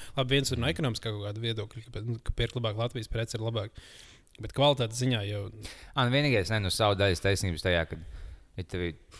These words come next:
Speaker 2: tā-, tas pats produkts, bet viens no Austrum Eiropas un viens no otra gala, tad, ā, nu, vienmēr, kas būs mūsu pusē, no Austrum būs sliktāk, tāpēc viņi speciāli, ā,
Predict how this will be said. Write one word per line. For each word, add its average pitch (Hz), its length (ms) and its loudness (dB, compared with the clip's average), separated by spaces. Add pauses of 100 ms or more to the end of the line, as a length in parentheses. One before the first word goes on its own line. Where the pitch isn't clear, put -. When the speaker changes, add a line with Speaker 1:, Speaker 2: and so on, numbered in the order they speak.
(340)
Speaker 2:
tā-, 95 240 -2
tas - 240 -8
pats 101 240 -4
produkts, 117 560 -2
bet 92 180 -12
viens 104 320 -4
no 87 280 -6 (100)
Austrum 98 400 0
Eiropas 90 480 -2
un 92 160 -8
viens 87 160 -10
no 85 140 -10 (260)
otra 95 320 -8
gala, 80 240 -4 (240)
tad, 85 240 -8
ā, 78 80 -4 (400)
nu, 107 160 -6
vienmēr, 87 320 -4
kas 85 140 -10
būs 80 100 -8
mūsu 92 260 -4
pusē, 90 380 -4
no 82 140 -2
Austrum 85 260 -6
būs - 140 -8
sliktāk, 98 400 -6
tāpēc 87 240 -8
viņi - 100 -14
speciāli, 80 480 -6 (840)
ā, 82 100 -4